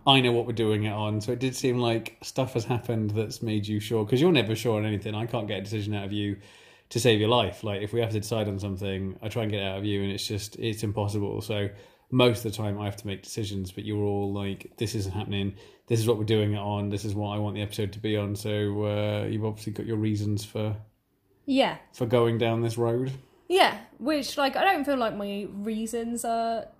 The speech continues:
Speaker 2: something that I'm gonna disclose, 'cause that would, uh, I don't know,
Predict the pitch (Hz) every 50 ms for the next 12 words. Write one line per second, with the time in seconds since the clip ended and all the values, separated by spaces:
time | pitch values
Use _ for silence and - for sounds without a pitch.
0 | _ _ - - - - - - - 240 226 220 233 240 233 233 220 - 226 226
1 | 240 247 226 214 - - 247 233 233 226 220 220 - 240 240 - - 247 233 233
2 | 240 233 - - 208 190 196 180 - 185 185 180 - 185 185 - - - - -
3 | 196 196 190 180 180 175 180 180 - - 262 254 233 226